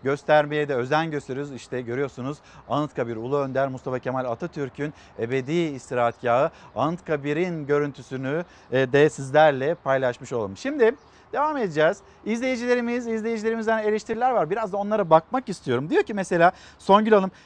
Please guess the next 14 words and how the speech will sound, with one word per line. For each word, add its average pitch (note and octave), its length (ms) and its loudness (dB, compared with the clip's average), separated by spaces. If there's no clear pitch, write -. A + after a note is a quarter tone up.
yani A#3 380 2
siz B3+ 240 -10
de A#3+ 60 0
katılıyor A#3+ 440 -4
musunuz, A#3 400 -6
katılmıyor A#3 460 -4
musunuz A3 300 -8
Songül G#3+ 320 -4
Hanım'a? G#3+ 280 -2
Acaba F3+ 500 2
biz D#3 200 -6
mi A3 180 -8
biraz G#3 320 -2
abartıyoruz G3 760 -2